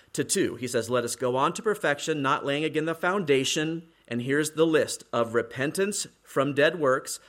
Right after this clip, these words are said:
of faith toward God, of the doctrine of baptisms, of laying on of hands, of resurrection from the dead, and of eternal judgment. Those six things.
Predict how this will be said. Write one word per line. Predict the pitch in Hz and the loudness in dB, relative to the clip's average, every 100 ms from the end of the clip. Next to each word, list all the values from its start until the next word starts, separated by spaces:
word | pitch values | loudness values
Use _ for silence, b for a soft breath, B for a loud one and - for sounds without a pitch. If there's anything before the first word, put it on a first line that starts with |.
| b | b
of | 120 101 | -6 -6
faith | - - 139 175 - B _ | -4 0 2 2 -2 B _
toward | - 202 190 | 0 0 2
God, | 151 131 127 143 B B | 4 4 4 -2 B B
of | 123 110 | -4 -4
the | |
doctrine | 98 123 131 - 196 208 | 0 4 4 4 -2 0
of | 180 175 139 | -2 0 2
baptisms, | 147 135 - 139 151 160 - | 4 2 0 -2 -2 -6 -6
of | 107 | -6
laying | 107 131 151 180 | 0 2 4 2
on | 170 180 | -2 -4
of | 208 | -4
hands, | 151 160 147 156 - b - | -4 -4 -2 -6 -12 b -8
of | 107 | -2
resurrection | 117 175 175 190 190 196 | 2 2 4 2 0 -2
from | 185 185 | -6 -6
the | 175 | -2
dead, | 160 160 | 2 2
and | 156 | 2
of | 147 143 | 0 0
eternal | 139 147 143 | -2 -4 -2
judgment. | 131 117 95 - | 0 -2 -2 -2
Those | 143 151 | 0 0
six | - - - | -6 -10 -14
things. | 110 - - | -16 -18 -20